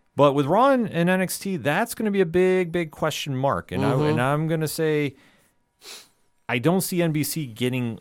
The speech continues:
Speaker 1: all of the programming, even though it would be an amazing deal to pull off.
Speaker 2: It'd be good for them, but yeah, no, I don't see it either.
Speaker 1: I am now leaning more and more that Raw is going to A B C slash E S P N.
Speaker 2: That'd be wild.
Speaker 1: I'm really leaning that now.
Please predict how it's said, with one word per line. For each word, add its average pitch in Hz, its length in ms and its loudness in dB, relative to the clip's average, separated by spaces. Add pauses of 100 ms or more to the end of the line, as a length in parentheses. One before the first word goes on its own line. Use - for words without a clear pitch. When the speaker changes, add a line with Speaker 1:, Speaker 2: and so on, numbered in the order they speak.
(100)
Speaker 1:
all 110 240 2
of 135 100 -2
the 147 60 -8
programming, 170 580 -2
even 110 200 -2
though 101 180 4
it 92 80 -2
would 92 140 -2
be 82 160 -4
an 76 80 -4
amazing 82 460 -6
deal 82 200 -4
to 71 80 -14
pull - 240 -14
off. 82 240 -6
Speaker 2:
It'd 117 160 -4
be 123 200 -2
good 123 280 0
for 117 160 -2
them, 113 240 -2
but 98 240 -6
yeah, 104 260 -2
no, 98 140 -6
I 98 80 -6
don't 98 160 -8
see - 120 -8
it 87 80 -14
either. 87 220 -12
Speaker 1:
I 143 300 4
am 185 300 2
now 160 200 4
leaning 147 460 2
more 123 300 2
and 113 120 0
more 107 360 0
that 90 320 -4 (300)
Raw 107 580 2
is 98 260 -6
going 104 540 -2
to 95 260 -10
A 98 160 -6
B 98 200 -6
C 92 260 -6
slash 85 360 -6 (120)
E 95 160 -6
S 82 120 -6
P 85 200 -10
N. 62 140 -14 (100)
Speaker 2:
That'd 104 160 -2
be 90 100 -6
wild. 82 600 -12
Speaker 1:
I'm 107 560 2 (260)
really 98 480 6
leaning 82 480 -6
that 82 240 -6
now. 82 340 -6